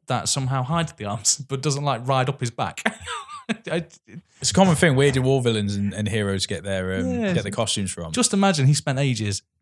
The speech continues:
Speaker 1: with his mechanical <laughs> arms sewing that up. It's like, "Right, we're gonna fuck it here."
Speaker 2: But what, what, actually, going back to why I think this movie's so great is, it is again, it doesn't sell the idea that being a hero is fucking good. Like
Speaker 1: Mm.
Speaker 2: he's got no money.
Speaker 1: Yeah,
Speaker 2: You know,
Speaker 1: he's
Speaker 2: like, he's, he's, um, struggling to pay rent.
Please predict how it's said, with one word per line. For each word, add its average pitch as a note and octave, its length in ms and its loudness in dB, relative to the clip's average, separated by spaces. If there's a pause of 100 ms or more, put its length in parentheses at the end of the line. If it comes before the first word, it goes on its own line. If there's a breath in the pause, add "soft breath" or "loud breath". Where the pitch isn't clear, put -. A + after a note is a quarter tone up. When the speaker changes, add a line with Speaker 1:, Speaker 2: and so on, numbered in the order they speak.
(120)
Speaker 1:
with C3 180 0
his B2+ 120 0
mechanical B2 500 -2
<laughs> - 20 2
arms B2 160 -2
sewing C3 360 2
that A#2 100 -2
up. A2 100 -4
It's - 100 -6
like, E2+ 100 -10
"Right, F2+ 120 -6
we're F#2+ 80 -10
gonna G2 140 -6
fuck - 240 -6
it - 120 -10
here." E3 220 2
Speaker 2:
But A#3 200 4
what, G#3 340 0
what, D#3 40 -8 (160)
actually, F3 200 -2
going F3 220 0
back E3 240 2
to A#2 220 2
why A#2+ 240 2
I A2+ 40 0
think A2+ 160 -4
this G#2+ 100 -6
movie's G#2+ 220 0
so G2+ 200 2
great A2 380 0
is, A#2+ 160 0
it C3+ 140 0
is C3 240 2
again, D#3 260 4
it A2 160 0
doesn't D3 320 4
sell C#3 320 4
the B2 140 2
idea A#2 320 2
that F#2+ 120 -2
being A2 180 0
a G#2 40 -4
hero A2+ 260 0
is G#2 100 -2
fucking A2 380 -8
good. D3 440 -2 (100)
Like A2+ 340 2
Speaker 1:
Mm. F2+ 100 -6 (160)
Speaker 2:
he's A#2+ 120 -8
got A#2+ 160 0
no D3+ 220 6
money. G2+ 460 -2 (140)
Speaker 1:
Yeah, A#2+ 240 2
Speaker 2:
You G#2+ 140 4
know, B2 80 4
Speaker 1:
he's A2+ 100 2
Speaker 2:
like, A2 260 2
he's, A#2 280 0
he's, A#2 360 0
um, A2 420 2
struggling D#3 440 2
to - 100 0
pay A2+ 280 -2
rent. F#2+ 400 -4